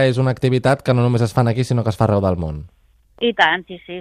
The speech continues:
Speaker 2: sobretot als Estats Units i Japó, doncs, és una tècnica molt habitual d'art. És més, les fires d'allà estan, mm, consolidades, et diria que són fires ja de,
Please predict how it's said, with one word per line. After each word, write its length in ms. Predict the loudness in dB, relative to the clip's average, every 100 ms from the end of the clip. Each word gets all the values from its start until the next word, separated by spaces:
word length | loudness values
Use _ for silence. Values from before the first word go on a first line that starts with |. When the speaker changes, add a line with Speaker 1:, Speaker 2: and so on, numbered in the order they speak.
| -12
Speaker 2:
sobretot 560 | -10 -10 -8 -10 -8
als 120 | -12 -10
Estats 240 | -12 -12
Units 240 | -14 -14
i 100 | -12
Japó, 360 | -10 -8 -6 -4
doncs, 220 | -4 -8 -10
és 100 | -8
una 220 | -8 -6
tècnica 400 | -8 -10 -8 -6
molt 240 | -6 -6
habitual 460 | -8 -8 -6 -4 -2
d'art. 320 | 0 0 0 -4 _ _
És 100 | -12
més, 220 | -8 -8 -8
les 140 | -14
fires 240 | -14 -12 -10
d'allà 280 | -8 -8 -8
estan, 300 | -6 -6 -6 -16 -20 _ -12
mm, 400 | -8 -6 -6 -6
consolidades, 800 | -8 -8 -8 -6 0 0 0 -4
et 140 | -8 -10
diria 380 | -10 -4 -4 -6
que 80 | -12
són 160 | -14 -14
fires 300 | -10 -8 -8
ja 160 | -6 -8
de, 140 | -8